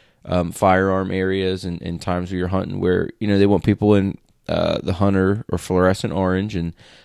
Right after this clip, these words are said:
um, recently here in Washington, as they've done, as mentioned, in a couple other states, um, they've added pink, um, fluorescent pink to that list of appropriate gear to keep you safe in the woods. And I just thought it was an interesting thing to bring up because we're gonna talk a little bit about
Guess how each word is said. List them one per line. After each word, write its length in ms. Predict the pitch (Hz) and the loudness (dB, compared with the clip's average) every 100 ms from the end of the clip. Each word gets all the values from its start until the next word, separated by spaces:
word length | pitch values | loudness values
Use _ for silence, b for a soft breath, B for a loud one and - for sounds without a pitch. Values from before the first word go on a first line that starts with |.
| b | b
um, 260 | - 95 98 | 0 0 2
recently 440 | 113 120 107 110 | 0 0 -2 0
here 160 | 110 107 | 0 0
in 80 | |
Washington, 600 | 101 98 104 107 - 123 | 2 0 0 -6 -6 -4
as 140 | 110 98 | -4 -2
they've 180 | 104 92 | -2 0
done, 280 | 95 98 101 | -2 -2 -2
as 220 | 95 107 | -4 -4
mentioned, 420 | 98 95 107 98 | -4 -4 -6 -6
in 100 | 92 | -6
a 60 | 90 | -8
couple 380 | - - - 104 | -10 -8 -2 0
other 140 | 107 | 0
states, 580 | - 98 92 - - - b b b b | -4 -4 -4 -6 -14 -20 b b b b
um, 240 | 104 101 | -2 2
they've 200 | 113 107 | 2 4
added 360 | 104 117 117 - | 6 4 2 -4
pink, 540 | 139 147 - - - _ _ _ _ - | -2 -2 -4 -14 -20 _ _ _ _ -8
um, 400 | 90 80 67 - | -6 -6 -8 -14
fluorescent 640 | - 98 101 104 - - | -14 -4 0 0 -2 -8
pink 380 | - 110 104 - - | -4 -4 -4 -8 -14
to 140 | - 92 | -8 -2
that 220 | 90 - | -2 -2
list 440 | 98 101 - - | -2 -2 -4 -10
of 580 | - 90 87 87 95 _ _ _ _ _ | -6 -2 -2 -4 -8 _ _ _ _ _
appropriate 520 | - - 147 143 101 | -6 0 0 2 0
gear 220 | 98 104 120 | 2 2 2
to 60 | |
keep 300 | 117 123 - | 0 -6 -6
you 100 | 101 | -6
safe 340 | 98 110 107 - | -4 -2 -2 -2
in 60 | |
the 80 | 98 | -4
woods. 320 | 92 101 127 | 0 0 0
And 180 | 123 104 B B B | -2 -4 B B B
I 80 | - | -4
just 160 | - - | -2 4
thought 180 | 160 | 8
it 40 | 139 | 8
was 180 | 127 123 | 6 2
an 100 | 123 | -2
interesting 460 | 117 120 - 117 | -2 -6 -6 -6
thing 220 | - 113 | -4 -4
to 120 | 110 90 | -4 -4
bring 280 | 107 98 | -2 -2
up 160 | 95 104 | -2 -4
because 300 | 101 - 101 | -6 -6 -4
we're 80 | 110 | -4
gonna 180 | 101 98 | -4 -6
talk 260 | - 95 92 | -4 -6 -6
a 40 | |
little 160 | 87 85 | -10 -8
bit 140 | 87 | -10
about 240 | 90 87 | -8 -8